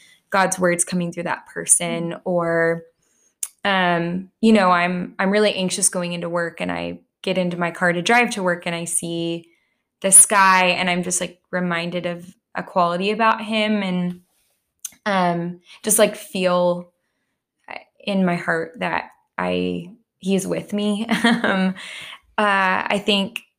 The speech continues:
there's a lot of those moments more than there is the big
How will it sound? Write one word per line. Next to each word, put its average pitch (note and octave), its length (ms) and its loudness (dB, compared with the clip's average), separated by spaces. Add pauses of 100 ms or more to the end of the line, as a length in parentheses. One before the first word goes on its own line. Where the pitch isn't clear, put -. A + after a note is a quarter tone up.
(280)
there's G3+ 280 2
a F#3+ 60 4
lot F#3 400 6
of F3 260 -2
those F3 380 2
moments E3+ 640 -6
more F3 440 -2
than E3 260 -4
there E3 160 -2
is D#3+ 520 -4
the E3+ 120 -2
big D#3+ 760 0